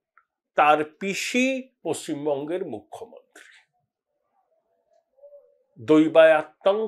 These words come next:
কুলে জন্ম মদায়াত্ত হি পৌরুষম। আমি পিসিমণির ভাইপো, একমাত্র এটাই আমার কোয়ালিফিকেশন।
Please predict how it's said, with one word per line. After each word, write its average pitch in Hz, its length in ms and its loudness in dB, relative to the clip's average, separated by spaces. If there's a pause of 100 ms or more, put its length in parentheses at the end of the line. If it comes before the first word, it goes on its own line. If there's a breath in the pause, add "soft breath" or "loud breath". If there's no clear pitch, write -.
কুলে 160 400 -4
জন্ম 156 680 -4
মদায়াত্ত 147 680 -2
হি 123 200 -8
পৌরুষম। 95 680 -16 (1900)
আমি 214 560 4 (840)
পিসিমণির 240 800 -2
ভাইপো, 123 640 -10 (1600)
একমাত্র 202 960 -2 (100)
এটাই 175 680 -4
আমার 139 480 -6
কোয়ালিফিকেশন। - 1080 -16